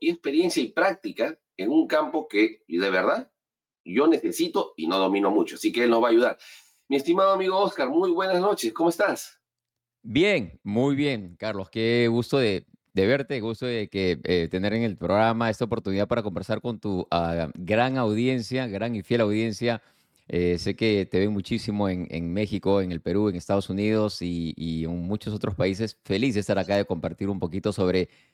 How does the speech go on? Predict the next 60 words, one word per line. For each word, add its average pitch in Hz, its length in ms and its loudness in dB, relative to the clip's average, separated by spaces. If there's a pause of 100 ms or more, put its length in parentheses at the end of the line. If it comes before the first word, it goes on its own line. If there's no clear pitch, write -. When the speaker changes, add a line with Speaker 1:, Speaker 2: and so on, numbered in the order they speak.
(160)
Speaker 2:
ejercicios, 117 800 0
la 98 120 -4
importancia 101 680 -2
para 92 140 -2
una 110 140 -2
longevidad 107 540 0
saludable 113 640 0
y 117 40 0
una 104 160 -2
mejor 98 360 -2
calidad 90 280 -2
de 92 100 2
vida. 82 280 -2
Así 87 200 -4
que 104 280 -4
a 90 80 -4
tu 90 120 -4
disposición. 85 540 -2 (680)
Speaker 1:
Por 92 180 2
eso 123 220 0
es 113 60 -6
que 104 120 2
decía 98 340 2
que 117 100 2
es 110 120 0
un 113 140 2
tema 123 280 4
que 95 140 0
yo 131 140 4
necesito, 147 680 0
no 104 220 2
domino 165 440 6 (100)
y 87 100 -8
que 87 140 -2
de 85 100 2
verdad, 113 240 2 (600)
al 104 120 0
final 170 280 0
creo 190 160 2
que - 100 -4 (120)
una 175 180 6
de 170 60 4
las 262 220 -2
personas 165 360 0
que - 100 -2
más 165 160 2
preguntas 165 380 2
va 160 80 2
a - 20 0
hacer, 185 200 0
voy 170 140 2
a 156 40 0
ser 156 160 2
yo, 175 140 2
pero 107 180 0
también 131 200 4
lo 143 100 6
va 139 60 4
a - 20 -4
hacer 160 280 -6